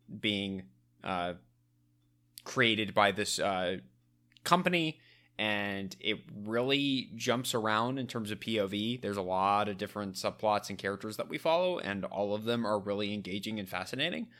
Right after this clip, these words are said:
Um, you know, we get the point of view of the family that invents the drug and all of the kind of corporate shenanigans. It's like, it's like a little mini Game of Thrones <laughs> when it gets to that stuff. Um,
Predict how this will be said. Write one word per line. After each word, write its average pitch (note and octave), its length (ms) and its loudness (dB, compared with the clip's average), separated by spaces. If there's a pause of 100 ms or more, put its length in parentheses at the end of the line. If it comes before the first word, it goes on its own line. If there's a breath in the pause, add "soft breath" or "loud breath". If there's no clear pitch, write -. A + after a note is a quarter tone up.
(400 loud breath)
Um, G#2 540 2 (100)
you A2 100 -4
know, G#2 80 0
we G2 100 -2
get G2 140 0
the G2+ 60 -8
point A2+ 240 -2
of G2+ 80 -2
view G#2 320 -2
of G2 480 0
the F#2 400 -4
family G#2+ 480 -2
that F#2+ 160 0
invents G2+ 480 -4
the B2 100 -4
drug A2+ 460 4
and G2 260 -4
all G2+ 240 0
of F#2+ 140 0
the G2+ 160 -6
kind G2+ 260 -4
of F#2+ 160 -10
corporate A2 560 -4
shenanigans. A#2+ 960 -2
It's G#2 180 -6
like, G2+ 300 0 (340 loud breath)
it's - 80 -14
like A2 160 0
a G#2+ 40 -2
little A2+ 220 2
mini A2+ 300 0
Game A2+ 300 0
of A2 60 -8
Thrones C3 640 0 (100)
<laughs> C#3+ 80 -4
when G3 180 8
it D#3+ 80 12
gets D#3+ 200 0
to F3+ 80 2
that F#3 180 6
stuff. G#3 320 -2 (480 loud breath)
Um, G#2 480 0